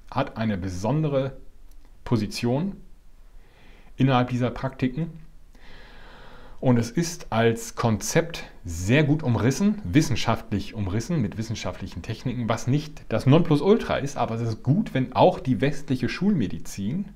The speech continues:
mit ihrer Fixierung auf die reduktionistischen Techniken der Wissenschaft dahinter kommt, „Hey, da ist was dran.“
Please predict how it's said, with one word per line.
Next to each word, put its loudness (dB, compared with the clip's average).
mit -2
ihrer 2
Fixierung 0
auf 2
die -2
reduktionistischen -2
Techniken 2
der 0
Wissenschaft -4
dahinter 4
kommt, -2
„Hey, -2
da 0
ist -4
was -8
dran.“ -4